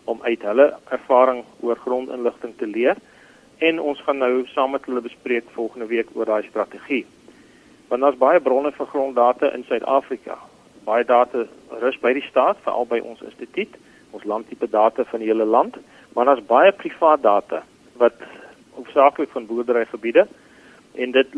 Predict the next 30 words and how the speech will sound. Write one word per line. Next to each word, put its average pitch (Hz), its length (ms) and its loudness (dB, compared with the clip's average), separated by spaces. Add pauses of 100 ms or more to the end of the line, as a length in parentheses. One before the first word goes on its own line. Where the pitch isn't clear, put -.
(180)
lê 127 280 0
by 120 360 0 (100)
verskillende 120 580 -2
maatskappye 127 840 0
en 117 160 -14
ander 120 300 -6
organisasies 120 800 -4 (380)
en 135 120 -8
daar's 156 180 0
baie 151 200 4
data 151 320 4
in 139 140 -8
akademiese 135 640 -4
areas 110 480 0
wat, 120 180 -10
wat 117 180 -4 (120)
gebruik 117 340 -6
is 117 120 -10 (100)
vir, 107 200 -6 (120)
eh, 107 180 -16
studente 123 420 -10
se 135 100 -12
navorsing 123 640 -2
en 113 80 -14
ander 117 180 -10
projekte. 123 520 -2 (720)
En 135 120 -6
al 208 320 2
hierdie 160 260 -2
data 139 340 2